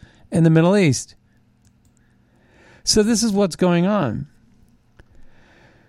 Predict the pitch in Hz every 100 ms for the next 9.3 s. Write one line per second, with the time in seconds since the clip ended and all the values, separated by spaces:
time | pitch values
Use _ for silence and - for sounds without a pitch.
0 | _ _ _ - - 208 196 202 240 -
1 | - - - 156 208 214 170 165 180 240
2 | 175 127 - - 180 220 147 107 - -
3 | - 147 139 165 180 220 226 165 - 196
4 | 160 131 - - 135 160 151 143 - 175
5 | 175 131 110 147 127 135 143 135 127 139
6 | 156 143 117 - 156 147 127 151 160 127
7 | 123 135 147 131 - 147 170 156 113 117
8 | 113 - 151 147 - 127 127 120 - 147
9 | 160 - 117